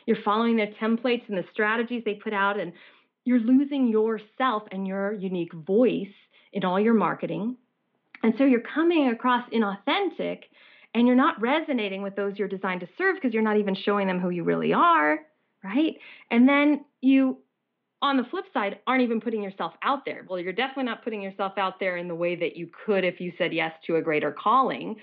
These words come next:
You're, you're holding yourself out back and playing small 'cause you don't wanna even try 'cause then you might fail. And, and so when you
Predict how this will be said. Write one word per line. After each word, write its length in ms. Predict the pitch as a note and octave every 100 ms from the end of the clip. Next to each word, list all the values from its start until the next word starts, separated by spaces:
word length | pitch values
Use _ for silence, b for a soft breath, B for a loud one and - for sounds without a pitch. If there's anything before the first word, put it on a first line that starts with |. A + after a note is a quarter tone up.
| B B
You're, 340 | A3+ E4+ E4 -
you're 160 | A#3+ B3+
holding 400 | A#3+ C4+ C#4+ C4+
yourself 320 | A#3+ A#3+ G#3+
out 340 | G#3+ G3+ -
back 260 | A#3 C4+ C#4
and 120 | G#3+
playing 420 | G#3 G#3+ G3 G3 - -
small 360 | A3+ F#4 A#3+
'cause 200 | G#3+ G3+
you 100 | G#3
don't 180 | G#3+ G#3+
wanna 180 | G3 F#3
even 340 | F#3 E3+ E3
try 540 | - G#3 A#3+ C#4 F#3 F#3+
'cause 140 | F#3
then 140 | F#3 F#3
you 80 |
might 220 | F3 E3 - -
fail. 600 | D4 D#4+ F2+ G#3 D4+ b b b b b b b -
And, 360 | B3+ B3 A#3+ A#3 _ _ _ _
and 420 | C#4 C#4+ C#4+ C4 - C4+ -
so 260 | E4 D#4 D4
when 300 | B3+ D4+ D4+
you 160 | D4